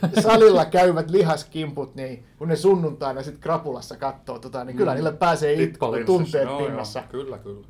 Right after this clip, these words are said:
Speaker 3: Ja siis olihan toi sitä Oscar-siirappia, että toi on ihan pedattu Oscareita varten toi elokuva.
Speaker 2: No se on siinä mielessä Oscarin niinku tosi paljon, koska se on menestystarina.
Speaker 3: Mm.
Speaker 2: Ja, ja siinä mielessä se,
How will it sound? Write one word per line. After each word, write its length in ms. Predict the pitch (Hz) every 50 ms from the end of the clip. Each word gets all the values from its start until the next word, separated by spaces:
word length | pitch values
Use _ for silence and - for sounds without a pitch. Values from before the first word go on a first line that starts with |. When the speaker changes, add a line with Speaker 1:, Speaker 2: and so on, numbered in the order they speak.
| - - -
Speaker 3:
Ja 80 | 120 110
siis 180 | 139 131 131
olihan 240 | 131 135 123 113 117
toi 140 | 123 123 113
sitä 160 | 127 131 120 117
Oscar-siirappia, 800 | 117 127 127 - - 120 107 - - 107 104 107 101 - - 104
että 100 | 104 -
toi 140 | 110 107 104
on 100 | 104 107
ihan 160 | 107 104 101
pedattu 400 | - 113 101 98 95 - - 98
Oscareita 380 | 95 - - 101 95 98 - -
varten 240 | 92 95 92 - 95
toi 160 | - 92 90 95
elokuva. 320 | 104 104 - - - 104 98 _ _ _ _ -
Speaker 2:
No 60 | 139
se 160 | 139 196 208
on 80 | 202 175
siinä 200 | 165 226 220 202
mielessä 260 | 170 156 147 147 180
Oscarin 420 | 190 170 - 143 127 127 123 123 - -
niinku 200 | 139 127 120 120
tosi 260 | - 165 160 156 143
paljon, 340 | 143 147 151 147 139 127 123
koska 180 | 127 123 -
se 80 | - 151
on 120 | 147 147
menestystarina. 880 | 151 175 180 165 147 - - 120 113 - - 131 127 120 123 117 120 117 - _ -
Speaker 3:
Mm. 160 | 113 110 107
Speaker 2:
Ja, 140 | 123 123 127 131
ja 100 | 147 -
siinä 300 | - 170 175 165 143 123
mielessä 400 | 113 113 117 117 117 117 - -
se, 220 | 135 120 120 -